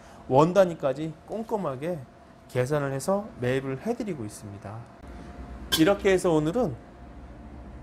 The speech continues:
궁금하셨던 은 제품 매입 시 함량과 중량, 가격까지 상세하게 안내를 해드렸습니다. 좋은 정보 얻으셨길 바라겠습니다.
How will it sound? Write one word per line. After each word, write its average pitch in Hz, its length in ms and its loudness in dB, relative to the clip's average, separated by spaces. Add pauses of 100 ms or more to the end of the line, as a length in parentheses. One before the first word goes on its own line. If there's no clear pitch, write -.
(140)
궁금하셨던 165 680 2
은 143 120 -4
제품 156 580 -2 (280)
매입 123 240 -4
시 175 320 -2 (760)
함량과 139 1040 0 (540)
중량, 120 680 -2 (640)
가격까지 135 680 -2 (760)
상세하게 208 680 4
안내를 123 360 -2
해드렸습니다. 120 840 -8 (1120)
좋은 165 360 4
정보 143 380 -2
얻으셨길 135 760 -6 (140)
바라겠습니다. 110 760 -8